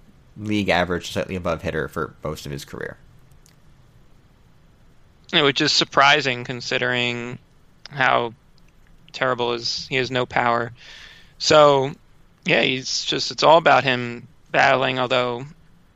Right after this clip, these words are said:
Speaker 2: how much of the walks do you think is just him batting low in the lineup?
Speaker 1: I mean, that's certainly part of it. But those things happened.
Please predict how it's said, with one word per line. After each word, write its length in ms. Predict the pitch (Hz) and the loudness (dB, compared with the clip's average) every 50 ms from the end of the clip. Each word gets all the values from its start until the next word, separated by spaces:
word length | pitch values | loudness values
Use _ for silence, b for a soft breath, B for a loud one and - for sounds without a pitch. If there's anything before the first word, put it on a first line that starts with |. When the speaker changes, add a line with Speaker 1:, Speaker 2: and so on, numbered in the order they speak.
| _ - | _ -8
Speaker 2:
how 100 | - 156 | -2 2
much 180 | 170 190 190 - | 2 2 2 2
of 60 | 226 | 0
the 80 | 196 180 | 0 4
walks 340 | 170 170 165 - - - - | 6 6 6 6 6 2 -2
do 60 | 156 | -4
you 60 | 151 | -2
think 200 | - 160 151 147 | -2 -2 -2 -2
is 100 | 139 - | -2 -2
just 160 | 143 135 - | -4 -2 -2
him 140 | 143 135 131 | -2 0 2
batting 440 | 131 131 127 123 123 120 123 123 120 | 4 6 6 6 4 2 0 -4 -4
low 220 | 123 127 127 127 | -4 -4 -4 -4
in 60 | 123 | -6
the 80 | 123 123 | -6 -4
lineup? 440 | 123 127 123 123 123 120 120 135 - b b b b b b _ | -2 0 2 2 2 2 0 -4 -6 b b b b b b _
Speaker 1:
I 40 | - | -8
mean, 280 | 185 196 202 196 170 151 | -4 -2 -2 -2 -2 0
that's 580 | 170 170 156 143 - - - - - - - - - - - - _ _ _ _ _ _ - _ _ _ _ | 0 0 0 0 -2 -6 -8 -8 -8 -10 -12 -14 -20 -20 -20 -20 _ _ _ _ _ _ -20 _ _ _ _
certainly 760 | - - - - - 117 107 - - 107 104 92 90 90 87 | -12 -10 -10 -4 -2 -2 -2 -2 -2 -4 -4 -2 -2 -2 -4
part 320 | - - - - 82 78 76 | -4 -6 -6 -4 -4 -2 -4
of 100 | 73 80 | -4 -4
it. 300 | 92 - - - - - - - - _ _ - _ _ _ - - - - - _ - - - - - | -6 -6 -6 -12 -18 -20 -20 -20 -20 _ _ -20 _ _ _ -20 -20 -20 -20 -20 _ -20 -20 -20 -18 -2
But 300 | - 101 90 90 - - - - - - | 2 4 4 4 2 0 -6 -14 -2 2
those 320 | 98 90 98 101 - - | 4 4 4 4 0 -2
things 420 | - 110 113 101 101 101 98 - | -2 0 0 2 2 0 -2 -4
happened. 680 | - - 98 113 127 - 123 123 147 170 180 180 180 - | 0 4 6 6 6 6 2 0 2 -2 -4 -6 -6 -10